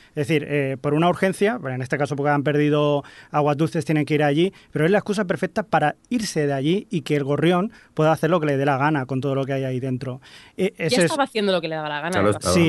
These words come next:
Speaker 1: Sí,
Speaker 2: formas, ¿eh?
Speaker 1: y también era una forma también de Cersei de, de librarse de, de que su hermano no estuviera ahí en todo el jaleo en lo que ella estaba montando en el fondo. No lo sé,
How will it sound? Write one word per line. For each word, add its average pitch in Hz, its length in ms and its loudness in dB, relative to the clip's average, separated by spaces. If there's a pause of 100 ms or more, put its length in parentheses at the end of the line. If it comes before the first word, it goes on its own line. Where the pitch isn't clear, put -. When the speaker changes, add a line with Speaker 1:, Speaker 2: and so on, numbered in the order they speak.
Speaker 1:
Sí, 127 100 -10
Speaker 2:
formas, - 160 -20
¿eh? - 160 -20
Speaker 1:
y 202 100 2
también 185 280 4
era 285 80 4
una 247 160 4
forma 220 300 2
también 180 300 4
de 170 120 2
Cersei 190 540 -2
de, 147 360 0
de 156 140 2
librarse 156 520 2
de, 147 300 0
de 139 180 -4
que 139 100 -6
su 143 140 -4
hermano 165 300 0
no 208 80 2
estuviera 175 400 0
ahí 160 140 2
en 151 80 0
todo 147 140 0
el 139 60 -2
jaleo 147 240 0
en 151 120 0
lo 143 100 0
que 139 140 -2
ella 156 140 2
estaba 151 240 -2
montando 143 380 -2
en 143 60 -2
el 123 100 -4
fondo. 131 360 -8 (680)
No 175 140 4
lo 160 100 4
sé, 127 200 -6